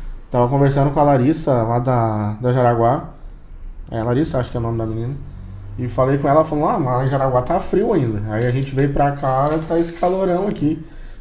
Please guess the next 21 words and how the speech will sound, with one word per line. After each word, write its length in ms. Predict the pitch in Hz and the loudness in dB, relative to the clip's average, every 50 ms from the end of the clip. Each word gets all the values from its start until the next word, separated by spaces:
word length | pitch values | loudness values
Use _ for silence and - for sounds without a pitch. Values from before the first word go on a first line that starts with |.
| - - | -18 -16
Eu 60 | - | -8
falei, 200 | - 113 117 117 | -6 -4 -2 0
"É, 260 | 127 156 185 185 143 120 | 0 0 2 2 2 0
essa 160 | 110 - 123 | 0 0 -2
semana 380 | 113 - 131 127 131 139 147 147 | 0 2 2 2 4 2 2 2
deu 260 | 143 147 151 147 147 143 - | 4 4 4 2 2 0 0
três 300 | 135 131 147 165 160 - | 2 2 2 2 2 2
graus 480 | - 135 123 139 165 202 - - - - - - - - - - - - - - - - | 2 2 4 4 2 0 -2 -8 -14 -16 -18 -18 -20 -20 -20 -20 -18 -18 -18 -18 -10 -4
e 80 | 143 143 | -2 0
agora 240 | 135 123 127 127 | 2 2 2 0
tá 100 | 127 139 | 2 0
dando 240 | 139 147 151 156 160 | 0 2 2 2 0
quase 260 | 160 165 160 165 170 170 | 2 2 2 0 0 -2
trinta 320 | - 214 214 214 208 190 | -4 -4 -2 -2 0 0
hoje 260 | 156 151 160 160 151 | 2 4 4 2 2
aqui", 160 | 139 143 147 143 | 0 -2 0 0
né? 60 | 143 | 0
Eu 40 | 135 | -2
falei 220 | 139 127 123 120 | -2 -4 -4 -4
pra 120 | 120 120 117 | -2 -2 -2
ela. 180 | 117 123 131 | -2 -4 -4